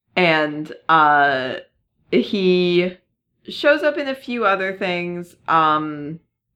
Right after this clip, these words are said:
after, uh, Crisis on Infinite Earths, he, um, shows up in Swamp Thing,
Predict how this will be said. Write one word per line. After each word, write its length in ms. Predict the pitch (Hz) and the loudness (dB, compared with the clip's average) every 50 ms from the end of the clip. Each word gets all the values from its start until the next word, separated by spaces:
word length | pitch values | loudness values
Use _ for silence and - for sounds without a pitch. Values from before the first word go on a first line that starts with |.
| _ - | _ 0
after, 760 | 180 190 185 180 185 - - 202 190 185 185 180 170 - - - | 2 2 2 2 0 -4 -8 -6 -2 -2 0 -2 -2 -4 -4 -2
uh, 800 | 156 160 156 156 156 156 156 151 151 147 147 151 151 147 123 - - _ _ _ _ _ _ _ _ _ - - - - | 0 0 0 0 0 -2 -2 -2 0 0 0 -2 -2 -6 -8 -10 -12 _ _ _ _ _ _ _ _ _ -12 -12 -12 -8
Crisis 520 | - - 254 196 - 180 - 185 180 185 | -4 0 0 2 2 0 -4 -6 -6 -4
on 160 | 175 170 165 | -4 -4 -4
Infinite 540 | 151 165 165 165 - 165 156 151 147 - - | -6 -8 -8 -10 -10 -10 -12 -12 -12 -10 -2
Earths, 480 | - 185 180 180 175 175 180 - - - | 0 4 4 4 4 2 -2 -10 -16 -20
he, 500 | - 196 - - 170 165 156 156 151 - | -20 -18 -12 -10 -8 -6 -4 -4 -4 -2
um, 720 | - - 156 151 147 139 135 135 131 127 123 117 113 - _ _ _ _ _ _ _ _ _ | -2 -2 0 0 0 -2 -4 -4 -8 -10 -12 -14 -16 -18 _ _ _ _ _ _ _ _ _
shows 360 | - - - - - - - | -12 -4 0 0 2 2 2
up 280 | 175 151 147 - - - | 2 0 0 -2 -4 -12
in 640 | - 156 156 151 147 143 139 135 131 127 123 113 - _ _ _ _ _ _ _ _ _ - | -8 -6 -4 -4 -4 -6 -6 -8 -10 -10 -12 -12 -14 _ _ _ _ _ _ _ _ _ -20
Swamp 480 | - - - 240 240 233 233 233 233 | -20 -12 -4 2 4 4 4 2 0
Thing, 480 | - - 254 220 214 208 208 202 202 202 | -6 -6 -4 -4 -2 -4 -4 -6 -8 -10